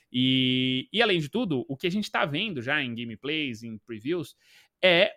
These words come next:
alguns desempenhos muito impressionantes do jogo, como, por exemplo, você trocar de um Homem-Aranha pra outro. Depois a gente pode falar um vídeo só falando sobre isso.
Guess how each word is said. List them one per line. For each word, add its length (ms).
alguns 460
desempenhos 680
muito 560
impressionantes 640
do 100
jogo, 360
como, 200
por 140
exemplo, 320
você 160
trocar 320
de 100
um 120
Homem-Aranha 440
pra 160
outro. 360
Depois 240
a 20
gente 140
pode 180
falar 160
um 60
vídeo 160
só 100
falando 220
sobre 240
isso. 160